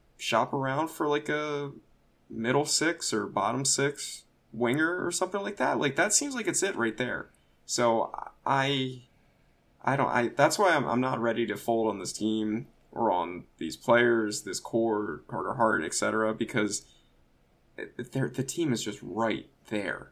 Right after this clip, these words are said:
Like, a-, and I know I, I mean that, I don't mean that in terms of on ice results. I mean in terms of in the standings and the talent on the team,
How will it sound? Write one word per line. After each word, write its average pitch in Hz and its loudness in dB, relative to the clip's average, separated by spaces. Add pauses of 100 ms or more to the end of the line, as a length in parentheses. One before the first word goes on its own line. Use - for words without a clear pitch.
(240)
Like, 107 -2 (680)
a-, - 0
and 135 6
I 135 8
know 147 6
I, 123 4
I 117 2
mean 127 2
that, 117 0
I 117 0
don't 117 0
mean 113 0
that 90 0
in 87 -4
terms 110 -2
of - -10
on 104 0
ice 95 -4
results. 92 -4
I 101 -2
mean 104 0
in 90 -6
terms 98 -4
of 87 -8 (1120)
in 113 0
the 101 -2
standings 107 0
and 87 -6 (200)
the 92 -6
talent 95 0
on 82 -4
the 82 -6
team, 80 -6